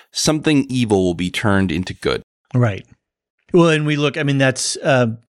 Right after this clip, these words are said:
Speaker 2: clearly typified in, uh, at least with Gollum, right? 'Cause it was Gollum that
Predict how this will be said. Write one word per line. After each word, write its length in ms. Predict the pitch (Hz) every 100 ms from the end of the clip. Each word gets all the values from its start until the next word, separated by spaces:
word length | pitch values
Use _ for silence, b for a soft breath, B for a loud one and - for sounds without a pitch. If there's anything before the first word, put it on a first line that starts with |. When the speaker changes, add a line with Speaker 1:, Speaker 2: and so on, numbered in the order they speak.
| _ _ _ _ -
Speaker 2:
clearly 560 | - 156 185 165 131
typified 720 | - 127 147 - 117 113 113
in, 480 | 131 131 117 113 113
uh, 220 | 110 110 -
at 80 |
least 220 | 131 123 127
with 140 | 104
Gollum, 480 | 117 143 123 98 101
right? 200 | 113 139
'Cause 160 | 131 127
it 100 | 139
was 140 | 127
Gollum 460 | 120 131 170 117 107
that 240 | 110 -